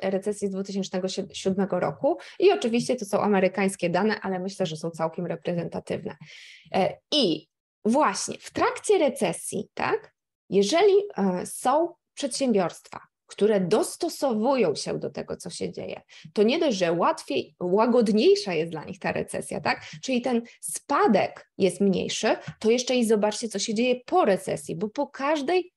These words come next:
właśnie recesji, po każdym kryzysie będzie wzrost. I jeżeli my teraz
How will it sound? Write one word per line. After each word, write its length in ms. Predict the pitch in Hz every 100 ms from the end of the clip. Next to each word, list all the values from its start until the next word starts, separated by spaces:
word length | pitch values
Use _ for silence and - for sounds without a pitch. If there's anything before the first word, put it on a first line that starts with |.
| -
właśnie 460 | 196 226 208 233 233
recesji, 480 | 214 202 180 -
po 200 | - 180
każdym 480 | 175 240 302 302 370
kryzysie 540 | - 311 220 180 - 220
będzie 580 | 175 180 170 165 202
wzrost. 720 | 233 294 415 - - - - _ _ _ _ _ _ - - -
I 80 | 233
jeżeli 420 | 269 240 254 208
my 240 | 202 262
teraz 720 | - - 220 190 - - -